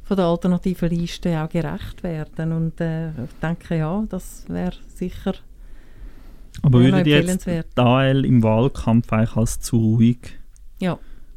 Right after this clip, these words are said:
Speaker 2: wahrnehmen, so von dem?
Speaker 1: Würde ich jetzt mal so ganz vom Schiff aus. Ich bin nicht mehr so nah dran.
Speaker 2: Mhm.
Speaker 1: Darum nehme ich die A L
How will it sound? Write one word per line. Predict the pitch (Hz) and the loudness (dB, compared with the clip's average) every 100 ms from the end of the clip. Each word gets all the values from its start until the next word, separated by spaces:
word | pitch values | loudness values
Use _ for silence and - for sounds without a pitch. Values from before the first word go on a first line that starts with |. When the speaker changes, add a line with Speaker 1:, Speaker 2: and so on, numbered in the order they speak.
| - | -10
Speaker 2:
wahrnehmen, | 185 117 104 110 110 104 104 | 2 4 6 6 6 4 0
so | - 104 | -2 -2
von | 110 107 | 0 2
dem? | 110 110 113 - - - - - - - - | 6 6 4 -2 -16 -16 -18 -18 -18 -18 -6
Speaker 1:
Würde | 202 190 | -4 -2
ich | |
jetzt | 190 - | -4 -4
mal | 185 | -4
so | 180 | -4
ganz | 180 175 - | -4 -6 -6
vom | 175 | -8
Schiff | - 180 - - | -8 -12 -14 -14
aus. | 175 - | -12 -12
Ich | 185 - | -14 -8
bin | 180 185 | -6 -2
nicht | 220 | 0
mehr | 247 | 0
so | 220 | -2
nah | 196 180 190 - - | -2 -2 -4 -6 -6
dran. | 175 170 202 262 349 - - | -2 0 0 -2 -6 -6 4
Speaker 2:
Mhm. | 123 123 151 | 6 6 2
Speaker 1:
Darum | 180 196 202 | 0 2 2
nehme | 202 | 2
ich | 190 | -2
die | - | -4
A | 185 190 | -2 0
L | 185 180 | -2 -4